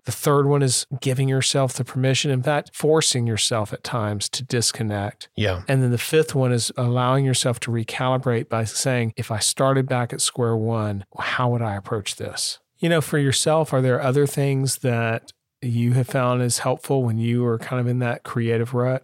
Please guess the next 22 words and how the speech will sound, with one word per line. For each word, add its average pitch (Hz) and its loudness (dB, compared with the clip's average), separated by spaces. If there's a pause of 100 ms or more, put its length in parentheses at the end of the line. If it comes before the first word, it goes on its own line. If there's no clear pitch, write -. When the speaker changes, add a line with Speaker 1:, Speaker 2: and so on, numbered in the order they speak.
Speaker 2:
If - -2
there 214 4
is 175 4
something 143 2
you 113 4
have 107 -2
left 110 -2 (380)
unfinished - -6
creatively, 104 0
even 156 0
if 147 2
it's 127 0
something 117 0
totally 151 2
different 107 -4
than 98 -8
what 95 -10
you're 101 -10
working - -12
on 101 -12
right - -12
now, - -12